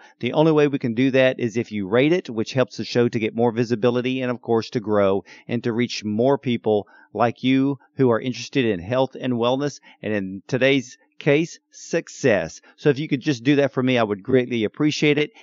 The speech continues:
And you can learn more about me at D R Ward Bond dot com and check out my show page here at radio M D dot com forward slash Doctor Bond, which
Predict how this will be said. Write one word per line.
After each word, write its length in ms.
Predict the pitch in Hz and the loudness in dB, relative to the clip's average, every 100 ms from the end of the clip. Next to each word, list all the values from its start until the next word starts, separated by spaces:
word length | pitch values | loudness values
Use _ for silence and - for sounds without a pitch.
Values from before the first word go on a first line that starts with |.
| - | -8
And 140 | 135 | -6
you 80 | 165 | -4
can 200 | 175 165 | -2 0
learn 200 | 160 170 | 0 0
more 220 | 170 185 | 0 0
about 500 | 175 190 147 180 - | 0 -4 0 0 0
me 420 | 196 208 185 117 - | -2 0 0 0 -2
at 220 | 127 104 | -4 2
D 60 | 131 | 2
R 120 | 123 | 2
Ward 320 | 120 117 113 101 | -2 0 0 2
Bond 280 | 120 117 | 2 2
dot 240 | 110 104 - | 0 0 0
com 380 | 147 147 147 135 _ _ | 0 2 0 -4 _ _
and 160 | 117 123 | -6 -4
check 240 | - 156 | 0 0
out 120 | 147 127 | 2 0
my 120 | 117 | -2
show 260 | - 139 | 0 0
page 280 | 123 135 123 | 2 0 0
here 160 | 135 123 | 2 2
at 120 | 110 | 2
radio 280 | 110 135 131 | 0 2 2
M 120 | 123 | 2
D 180 | 120 127 | 2 0
dot 260 | 107 120 - | 2 0 0
com 280 | 127 131 | 0 0
forward 320 | 120 127 117 - | -2 -2 -2 -2
slash 480 | - 123 123 120 - | -2 0 2 0 -2
Doctor 320 | 117 117 107 | 0 0 0
Bond, 320 | 110 120 120 | 0 2 2
which 260 | 107 - | -2 -4